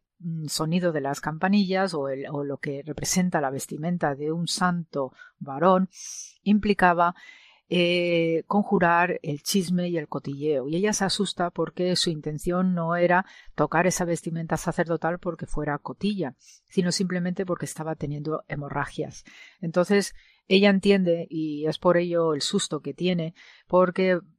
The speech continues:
va a pensar que todos los demás, eh, la van a interpretar como que es la chismosa del pueblo y entonces la pueden, pues, eh, incluso hasta lapidar. El caso es que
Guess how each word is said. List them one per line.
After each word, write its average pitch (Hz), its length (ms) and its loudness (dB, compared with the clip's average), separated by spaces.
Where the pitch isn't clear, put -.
va 165 200 6
a 165 40 4
pensar 180 400 4
que 151 140 0
todos 170 280 2
los 175 140 2
demás, 185 500 2
eh, 147 640 -2
la 151 220 0
van 160 180 2
a 175 40 2
interpretar 180 580 6
como 151 260 -2
que 147 180 -4
es 156 100 -2
la 175 140 4
chismosa 160 560 0
del 196 160 2
pueblo 175 400 2
y 165 100 2
entonces 170 600 2
la 151 220 0
pueden, 160 440 -4
pues, 147 400 0
eh, 147 480 -4
incluso 156 320 -4
hasta 156 180 -2
lapidar. 135 520 -2
El 175 160 0
caso 180 280 4
es 180 240 2
que 185 360 0